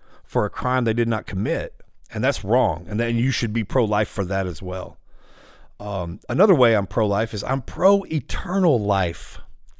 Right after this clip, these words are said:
You don't hear this thrown out, thrown around very much. I am pro-eternal life, okay? And what that means is, uh, pro-life focuses on the unborn, unborn baby. Pro-eternal life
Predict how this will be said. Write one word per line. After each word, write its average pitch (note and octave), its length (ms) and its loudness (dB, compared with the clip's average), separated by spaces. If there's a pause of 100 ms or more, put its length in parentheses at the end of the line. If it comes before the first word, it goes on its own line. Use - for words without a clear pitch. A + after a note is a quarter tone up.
(300)
You F3 60 4
don't A3 180 6
hear G3 140 4
this A#2+ 220 0
thrown A#2 220 -2
out, A#2 220 -4
thrown A#2 260 -2
around A#2 200 -4
very G2+ 100 -4
much. F2+ 240 -12 (380)
I F#3 140 2
am F3+ 120 0
pro-eternal C#3+ 1000 -2
life, - 400 -8 (500)
okay? G#2 300 -4 (360)
And B2+ 80 -4
what F#3 140 2
that E3+ 140 6
means C#3+ 320 2
is, G#2+ 320 2 (420)
uh, A#2+ 160 -2
pro-life D#3 720 4 (120)
focuses A2+ 640 -4
on G#2 480 0 (360)
the G#2 140 -2
unborn, F#2+ 380 -2 (120)
unborn G2+ 340 0
baby. A#2 360 -2 (800)
Pro-eternal D#3+ 680 4
life F#2 460 0